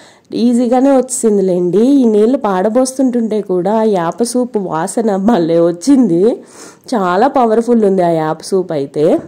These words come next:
ఇంకా ఇది నీట్గా ఒక నాలుగైదు సార్లు ఇలా, ఇలా, ఇలా, ఇలా జాడిచ్చేసి నట్టు చేసి అలా బార్లు ఇచ్చేసాను అనమాట. ఆ పాకుడంతా పోయింది.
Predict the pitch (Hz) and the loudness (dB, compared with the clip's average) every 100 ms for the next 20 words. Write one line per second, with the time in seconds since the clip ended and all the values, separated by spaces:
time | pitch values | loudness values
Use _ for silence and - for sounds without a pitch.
0 | - 190 185 208 185 175 175 175 180 196 | -8 -6 -2 -2 -2 0 0 0 0 0
1 | 202 190 190 170 160 165 165 165 170 170 | 0 0 -2 -4 -4 -4 -6 -6 -4 -2
2 | 180 165 160 160 160 156 156 156 156 156 | 0 -2 -2 -4 -4 -4 -4 -6 -8 -8
3 | 156 160 160 180 180 170 170 240 240 196 | -8 -8 -6 -8 -8 -10 -8 -6 -4 -6
4 | - - 160 170 - 403 453 - - - | -12 -10 -8 -8 -2 -2 -2 -8 -20 -20
5 | - _ _ _ - 165 180 175 - 175 | -20 _ _ _ -6 -4 -2 -4 -8 -6
6 | 170 170 180 185 - 180 170 165 156 151 | -2 -2 -2 -6 -4 -2 -2 -2 -4 -6
7 | 151 170 202 330 339 - 185 202 175 185 | -6 -4 -2 -4 -6 -8 -4 -2 -2 -2
8 | 208 196 190 208 233 254 254 185 180 190 | -2 0 0 0 0 -2 0 0 0 0
9 | 170 156 170 330 | -2 -2 -2 -2